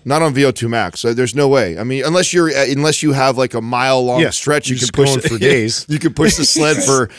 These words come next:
Speaker 1: a half hour straight, like, s-, like, straightforward. But the, uh, the rower is gonna give you that. Now, that being said, and I think we've talked about this on the show plenty of times, is that nothing would get you better at a Spartan race than running Spartan races, like, as far as the cardiovascular endurance that it takes to do that, right? So,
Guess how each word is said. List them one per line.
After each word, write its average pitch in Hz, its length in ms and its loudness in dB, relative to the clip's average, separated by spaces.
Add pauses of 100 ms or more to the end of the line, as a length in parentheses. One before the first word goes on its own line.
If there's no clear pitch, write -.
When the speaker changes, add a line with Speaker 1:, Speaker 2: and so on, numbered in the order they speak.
(160)
Speaker 1:
a 120 100 -2
half 139 260 0
hour 135 260 0
straight, 135 440 0
like, 120 220 0
s-, - 240 -8
like, 117 240 0
straightforward. 135 720 0
But 117 240 0 (540)
the, 131 200 0
uh, 127 260 0
the 117 140 -4
rower 147 320 2
is 117 80 -6
gonna 120 80 -8
give 113 120 -6
you 101 40 -2
that. 101 80 -8
Now, 151 320 2
that 156 260 0
being 190 240 -4
said, 139 480 -2 (120)
and 113 100 -4
I 120 80 0
think 147 140 -4
we've 156 120 0
talked 139 220 0
about 127 80 0
this 113 140 -2
on 113 60 -2
the 104 40 -2
show 113 260 0
plenty 127 280 -2
of 107 100 -2
times, 104 400 0
is 98 80 -10
that 107 240 0 (440)
nothing 143 560 0
would 117 160 0
get 127 200 -2
you 123 80 0
better 120 360 0
at 107 200 0
a 107 120 -4
Spartan 131 360 0
race 104 240 0
than 104 200 -2
running 113 280 0
Spartan 101 420 0
races, 82 540 -4
like, 95 200 -4
as 98 100 -6
far 107 240 0
as 92 140 -4
the 98 100 -6
cardiovascular 110 760 0
endurance 98 420 -2
that 95 100 0
it 90 100 -2
takes 95 320 0
to 95 80 -2
do 92 240 -2
that, 73 240 -6
right? 90 340 -2
So, 95 360 0